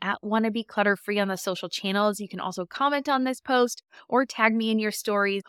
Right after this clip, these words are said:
or come on over to the Wanna Be Minimalist family group on Facebook and share with the community. There will be a discussion thread for this episode, and we would love to chat with you in the comments. And you can also leave a review on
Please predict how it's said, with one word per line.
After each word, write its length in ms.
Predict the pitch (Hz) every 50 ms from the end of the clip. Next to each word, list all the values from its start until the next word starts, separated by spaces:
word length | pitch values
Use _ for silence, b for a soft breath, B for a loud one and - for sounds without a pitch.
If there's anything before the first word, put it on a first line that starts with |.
| B B
or 160 | 226 294 302
come 280 | - - 269 302 320 370
on 100 | 370 339
over 260 | 294 285 285 330 320
to 200 | - - 302 277
the 140 | 247 269 269
Wanna 260 | 247 226 220 226 233
Be 220 | 220 247 240 233 - 214
Minimalist 560 | 208 214 214 208 208 208 202 202 196 - - - _
family 340 | - 240 226 226 233 240 247
group 260 | 220 - 226 233 247 - _
on 180 | - 214 202 202 - -
Facebook 400 | 196 208 196 - - 233 240 - -
and 140 | - 208 202
share 340 | - - - 185 165 175 202
with 120 | 214 214
the 80 | - 208
community. 600 | - 190 202 196 180 175 - - - - - - B B B B B -
There 200 | 226 226 233 254
will 160 | 254 294 285
be 220 | 240 254 262 269 -
a 100 | 240 240
discussion 640 | 208 220 226 - - - - 226 214 - - 269 277
thread 280 | 269 - 262 233 226 247
for 80 | 254 233
this 160 | 226 220 -
episode, 460 | - 226 220 262 - - 262 240 254
and 180 | - 240 226 247
we 100 | 277 285
would 180 | 269 302 254 262
love 260 | 247 240 240 233 -
to 100 | 269 240
chat 220 | - - 214 185 -
with 160 | - 185 -
you 160 | 190 185 170
in 140 | - 170 175
the 80 | 170
comments. 600 | - - 175 170 165 - - - - _ - - _ _ _ _ _ _ _ _ _ _ _ _
And 120 | - 233 262
you 60 | 277
can 160 | - 294 285 -
also 320 | - 302 349 403 - 466 440
leave 220 | 330 269 254 233
a 80 | 262 285
review 420 | 294 302 240 220 202 190 202 - -
on 160 | 226 233